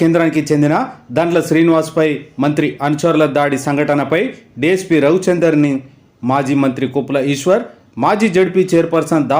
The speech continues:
వసంత సురేష్లు కలిశారు. ఈ నేపథ్యంలో వారు మాట్లాడుతూ, దాడి సంఘటనపై తక్షణమే విచారణ జరిపించాలని, దాడి వెనుక ఉన్న నిందితులపై కఠిన చర్యలు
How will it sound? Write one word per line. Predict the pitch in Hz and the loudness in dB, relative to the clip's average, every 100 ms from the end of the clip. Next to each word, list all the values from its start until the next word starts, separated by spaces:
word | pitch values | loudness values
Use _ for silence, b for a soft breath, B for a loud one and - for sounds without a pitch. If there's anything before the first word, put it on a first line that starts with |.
| 170 | 2
వసంత | 160 160 151 151 147 | 0 0 0 0 0
సురేష్లు | 143 143 135 135 135 | 0 0 -2 -2 -2
కలిశారు. | 127 135 127 120 - b b b b _ 147 | -2 -2 -2 -2 -8 b b b b _ 0
ఈ | 151 | 2
నేపథ్యంలో | 143 147 135 147 139 135 | 2 0 2 2 2 2
వారు | 131 131 131 | 2 2 2
మాట్లాడుతూ, | 131 131 127 190 254 B B B 113 | 0 -2 0 0 0 B B B -2
దాడి | 180 220 208 | 0 2 0
సంఘటనపై | 214 247 220 208 202 170 156 | 0 2 2 2 0 2 0
తక్షణమే | 156 196 185 156 151 | 0 0 2 2 0
విచారణ | 147 180 170 156 147 | 2 0 2 0 0
జరిపించాలని, | 151 165 151 156 143 143 262 B B B - | 2 0 0 0 0 0 -4 B B B -2
దాడి | 165 185 180 | 0 2 0
వెనుక | 170 160 147 | 0 0 2
ఉన్న | 151 143 | 2 2
నిందితులపై | 160 175 185 170 165 156 143 B B - | 2 2 2 0 0 -2 -2 B B -6
కఠిన | 147 180 160 - | -2 0 0 0
చర్యలు | 165 185 175 | 0 2 0